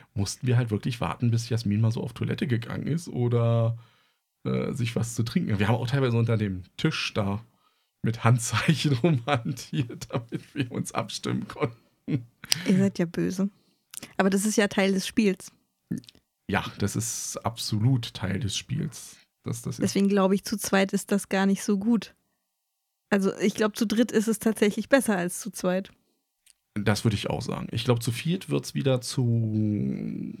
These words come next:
Speaker 1: zu viel Downtime. Also Downtime ist es ja nicht in dem Sinne, aber dann hast
Speaker 2: Also
Speaker 1: du, glaub ich, dieses Alpha-Spieler-Problem wieder
Speaker 2: wenn du,
Speaker 1: vielleicht ein bisschen.
Speaker 2: wenn du zwei Rebellenspieler hast, hast du halt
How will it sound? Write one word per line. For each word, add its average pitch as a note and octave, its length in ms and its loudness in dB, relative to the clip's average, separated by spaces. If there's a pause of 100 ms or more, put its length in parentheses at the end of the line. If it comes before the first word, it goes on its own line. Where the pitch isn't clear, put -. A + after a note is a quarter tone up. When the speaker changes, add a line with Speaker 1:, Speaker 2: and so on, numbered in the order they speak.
(160)
Speaker 1:
zu - 180 -4
viel A2+ 200 -6 (240)
Downtime. A#2+ 840 2
Also G#2 160 2
Downtime C3 440 2
ist B2+ 180 -6
es A#2+ 100 -4
ja A#2 80 4
nicht B2+ 180 4
in A#2 80 2
dem G#2 180 0
Sinne, G#2 220 0
aber G#2 240 0
dann G#2 180 0
hast A2+ 100 4
Speaker 2:
Also G2+ 120 4
Speaker 1:
du, A2+ 60 0
glaub G#2 220 2
ich, - 60 -4
dieses G2 300 -2
Alpha-Spieler-Problem - 1040 -2
wieder - 180 0
Speaker 2:
wenn G#3 80 4
du, A3 60 2
Speaker 1:
vielleicht - 220 -2
ein - 60 -6
bisschen. - 260 -6
Speaker 2:
wenn G#3 140 4
du A3 100 2
zwei - 320 -2
Rebellenspieler F#3 720 0
hast, F#3+ 180 -2
hast - 180 -4
du F#3+ 100 0
halt F#3+ 220 -2